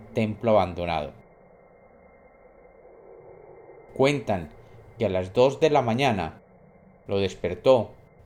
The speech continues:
una gran algarabía de ruidos. Al acercarse al edificio principal,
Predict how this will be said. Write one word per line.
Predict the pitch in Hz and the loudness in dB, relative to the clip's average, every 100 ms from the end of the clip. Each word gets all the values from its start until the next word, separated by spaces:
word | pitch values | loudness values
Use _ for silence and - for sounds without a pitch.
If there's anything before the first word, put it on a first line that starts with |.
| - | -10
una | 117 123 131 | -6 -4 -4
gran | 123 127 143 139 | -2 -2 0 -2
algarabía | 139 117 104 98 101 113 117 | -4 0 0 0 0 0 0
de | 101 | -4
ruidos. | 92 113 82 90 - - _ _ _ _ _ _ _ | -2 -2 -2 -8 -16 -20 _ _ _ _ _ _ _
Al | 107 95 | -2 -2
acercarse | 87 95 - 131 139 - 95 - - - | 0 -4 2 4 4 0 -6 -6 -18 -10
al | - 101 | -4 -2
edificio | 92 87 123 131 147 | -4 -4 -4 -2 -2
principal, | 127 101 107 104 123 98 | -2 -6 -6 2 4 4